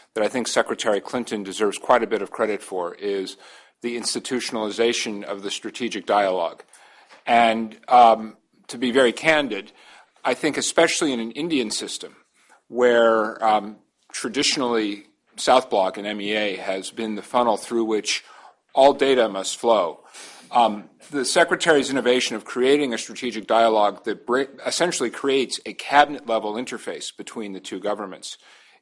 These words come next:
is very, very useful in helping to define the vocabulary of the expanded relationship that both governments today seek.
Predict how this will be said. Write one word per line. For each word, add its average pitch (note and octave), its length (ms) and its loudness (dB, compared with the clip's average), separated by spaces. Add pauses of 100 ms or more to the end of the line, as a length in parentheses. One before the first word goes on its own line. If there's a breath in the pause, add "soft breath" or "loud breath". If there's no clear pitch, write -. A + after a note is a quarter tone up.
(120)
is A2+ 160 -8
very, C#3+ 420 6
very A2+ 300 4
useful G#2 580 -6
in A2+ 140 -8
helping A2+ 460 0
to G2+ 420 -8 (320 loud breath)
define B2 400 4
the G#2 60 -6
vocabulary G#2+ 920 -2
of G2+ 360 -8
the G#2 100 -8
expanded G2+ 520 -6
relationship F#2+ 720 -8 (120)
that G2 200 -14
both F#2+ 280 -10
governments F#2 520 -10
today - 320 -14
seek. - 380 -16